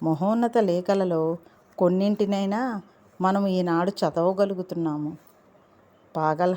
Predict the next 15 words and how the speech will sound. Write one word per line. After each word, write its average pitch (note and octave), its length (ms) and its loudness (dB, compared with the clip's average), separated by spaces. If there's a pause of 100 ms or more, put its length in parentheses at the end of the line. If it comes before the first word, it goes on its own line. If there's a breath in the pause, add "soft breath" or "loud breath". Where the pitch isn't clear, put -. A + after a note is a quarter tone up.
హరనాథ్ F3 540 -4 (440 loud breath)
పత్రావళి A3+ 540 2
జయంతి E3 800 -2 (380 loud breath)
ఫాల్గుణ F#3 440 2
శుద్ధ G#3 300 -2
పౌర్ణమి E3+ 600 0 (440 soft breath)
అనగా F3 560 0 (160)
లేఖల F3+ 340 2
యొక్క A3 240 0
ప్రాముఖ్యతను F3 1000 -2 (400 loud breath)
మనమందరము E3+ 640 0
ఒక్కసారి E3+ 840 -4 (440 soft breath)
మనస్సుతో F3 640 -2
స్మరించిన F#3 640 -2
ఎడల D#3+ 640 -4